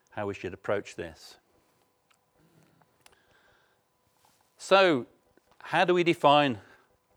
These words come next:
the poor? It, it's very easy, I think, to, to oversimplify. What, what do we think of when someone mentions poverty, the poor? What, what co-, what comes to mind?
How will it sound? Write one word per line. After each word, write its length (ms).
the 120
poor? 400
It, 180
it's 200
very 240
easy, 360
I 60
think, 220
to, 180
to 180
oversimplify. 1120
What, 240
what 140
do 40
we 100
think 280
of 220
when 260
someone 340
mentions 680
poverty, 680
the 60
poor? 420
What, 140
what 180
co-, 140
what 200
comes 260
to 100
mind? 560